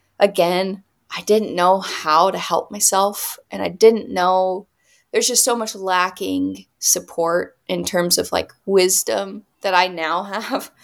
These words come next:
<laughs> but I didn't have it at the time. Um, so I switched them over to formula,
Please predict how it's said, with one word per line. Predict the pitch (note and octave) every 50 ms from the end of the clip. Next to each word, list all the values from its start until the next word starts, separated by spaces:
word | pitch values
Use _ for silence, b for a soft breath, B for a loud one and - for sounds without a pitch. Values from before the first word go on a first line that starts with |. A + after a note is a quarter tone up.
| B B
<laughs> | B B B B -
but | A3 G#3
I | G#3
didn't | A3 G#3+ G#3
have | G3 G#3 A#3 C4 C#4
it | A#3+
at | - - -
the | G#3
time. | G#3 - A3 G3+ F#3+ F#3+ G#3 C4 D4+ - - _ _ _
Um, | - F#3+ F#3 F3+ F#3
so | F#3+ - A3+
I | G3+
switched | G#3 - D#4+ E4+ E4
them | D#4 C#4
over | C4+ C#4 C4+
to | D4+ -
formula, | - F3+ E3 D#3+ E3+ E3 F#3+ -